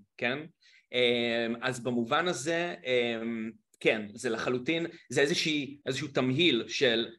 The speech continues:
זיהוי עם אויבי ישראל, זיהוי עם, עם, עם, עם, אמ,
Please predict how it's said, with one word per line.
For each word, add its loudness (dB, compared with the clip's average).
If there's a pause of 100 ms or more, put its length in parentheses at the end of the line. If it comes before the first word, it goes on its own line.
זיהוי 2
עם 2
אויבי 4
ישראל, 2
זיהוי 0
עם, 0
עם, -2
עם, 0 (400)
עם, -2
אמ, -2